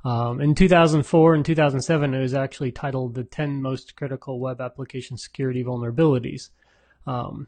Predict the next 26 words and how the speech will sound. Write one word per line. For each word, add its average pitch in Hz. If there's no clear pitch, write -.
even 190
when 185
this -
terminology 151
changed 147
a 165
little 151
bit 156
in 151
two 151
thousand 135
seven 151
and 131
started 135
referring 135
to -
them 127
as 113
risks, 156
it's 175
still 180
more 151
about 139
the 143
general 135
risks 131